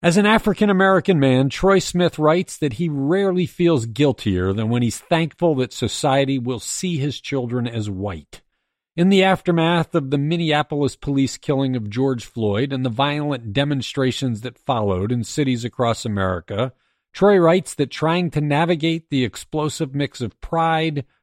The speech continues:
fury, hope, and heartbreak can be consuming. Quote,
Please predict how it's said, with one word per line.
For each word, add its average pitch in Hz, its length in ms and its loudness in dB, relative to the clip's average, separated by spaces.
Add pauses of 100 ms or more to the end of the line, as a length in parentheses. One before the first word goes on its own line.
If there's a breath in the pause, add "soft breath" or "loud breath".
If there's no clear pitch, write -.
fury, 139 680 0 (140)
hope, 190 420 2 (100)
and 139 180 -2
heartbreak 113 840 -4
can 117 220 -4
be 113 160 -6
consuming. 90 800 -4 (500)
Quote, 120 400 4